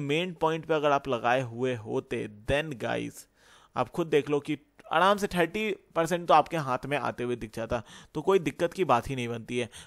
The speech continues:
But ये सब तो रही बात की बात, अब इंपॉर्टेंट चीज़ क्या है, यहाँ पे जिस लेवल पे भी फ्लो बनते हुए दिखे आपको एक चीज़ ध्यान रखना है, just wait, ये देखो ये जिस लेवल पे भी फ्लो बनते हुए दिखे आपका रेजिस्टेंस लेवल,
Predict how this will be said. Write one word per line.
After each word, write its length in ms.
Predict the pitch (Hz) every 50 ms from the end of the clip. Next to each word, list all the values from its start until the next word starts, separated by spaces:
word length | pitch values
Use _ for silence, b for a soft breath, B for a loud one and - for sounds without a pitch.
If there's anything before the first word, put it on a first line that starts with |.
| B B -
But 120 | 107 -
ये 200 | 180 170 185 202
सब 180 | 202 220 208 -
तो 100 | - 208
रही 220 | 202 190 185 185 170
बात 300 | 131 131 120 123 - -
की 100 | - 127
बात, 260 | 120 110 110 - - _ _ -
अब 180 | 160 175 170 - -
इंपॉर्टेंट 520 | 160 147 123 - 131 135 - 180 180 180
चीज़ 260 | - - 131 113 - -
क्या 140 | - 117 110
है, 220 | 110 113 113 117 - _ B B B B B B B B B B 131
यहाँ 280 | 139 143 156 180 196 196
पे 120 | 214 185
जिस 240 | 143 170 185 175 196
लेवल 260 | 196 185 185 185 180
पे 160 | 175 185 185
भी 160 | 175 175 180
फ्लो 320 | 165 - - 156 151 151 143
बनते 280 | 143 139 131 - 143
हुए 120 | 139 139 139
दिखे 320 | 139 135 - 151 147 151 - - 131
आपको 480 | 135 127 - - - 147 160 165 - - -
एक 240 | 156 156 151 151 -
चीज़ 220 | 151 147 143 123
ध्यान 260 | - 120 113 117 113
रखना 300 | 117 117 - - 117 117
है, 260 | 113 120 127 120 110 - _ B B B B B B B B B B _ -
just 320 | 120 127 117 - - 123
wait, 200 | 127 123 - - - _ _ -
ये 160 | 127 131 127
देखो 360 | 117 113 - - 113 113 - B B B B B B B B 139
ये 120 | 143 160
जिस 240 | 147 156 180 170 -
लेवल 220 | 196 185 185 180 180
पे 140 | 175 185 180
भी 80 | 180
फ्लो 220 | 170 - 170 170 165
बनते 220 | 170 165 156 170
हुए 100 | 165 160
दिखे 220 | 165 160 - 165 - - -
आपका 340 | 123 139 156 - - 196 190
रेजिस्टेंस 680 | 185 156 147 151 - - 160 - - - 202 202 - 185
लेवल, 260 | 170 180 180 - -